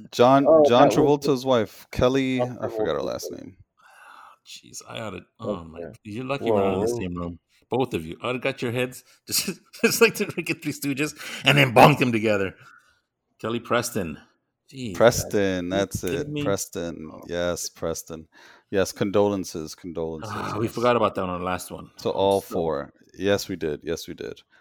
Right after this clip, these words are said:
Speaker 1: Apologies. Apologies,
Speaker 3: Now you
Speaker 1: fans.
Speaker 3: better apologize. You know how hot she
Speaker 1: Apologies,
Speaker 3: was?
Speaker 1: listeners.
Speaker 2: She was,
Speaker 3: She
Speaker 2: yeah, she was young, too.
Speaker 3: she was young, and she even looked hot when she wasn't, you know, in her last days.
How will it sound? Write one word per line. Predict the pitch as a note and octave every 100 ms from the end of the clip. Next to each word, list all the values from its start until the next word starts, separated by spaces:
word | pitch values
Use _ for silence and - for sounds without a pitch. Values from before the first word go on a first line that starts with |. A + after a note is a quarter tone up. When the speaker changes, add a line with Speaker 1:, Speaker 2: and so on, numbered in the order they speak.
| _
Speaker 1:
Apologies. | - - G2+ F#2 D#2+ D#2 C#2+ - - _ _ _ _ _ _ -
Apologies, | - G2 D#2+ D#2+ D2 -
Speaker 3:
Now | D2+
you | F#2+
Speaker 1:
fans. | G#2 F#2+
Speaker 3:
better | F2 D#2+ E2
apologize. | - F2+ F2 E2 F2+ F#2 F2+ - _ _ _ _ _ _ -
You |
know | B2 E2+
how |
hot | D#2+ E2+
she | -
Speaker 1:
Apologies, | G#2+ G#2+
Speaker 3:
was? |
Speaker 1:
listeners. | D#2 - D2 C2+ - - -
Speaker 2:
She | -
was, | F#3+ F3+
Speaker 3:
She | A#2+
Speaker 2:
yeah, | C3
she | B2 D3
was | F#3 A#2
young, | G2+ C3+ C#3+ F#2+
too. | G2 G#2 G2 F#2+
Speaker 3:
she | - - - F#2+ A2
was | A#2 A2 G#2
young, | G2+ G#2+ A2 -
and | F#2
she | - B2+ C3+
even | C3 A#2+
looked | A2+
hot | - G2
when | F2
she | - F#2+
wasn't, | F#2 F2 F2+ F2 _ _ _ _ _ _ _ _
you | F2+
know, | E2 E2+ - _ _
in | F#2
her | E2+
last | F2 F#2 - -
days. | F#2+ - -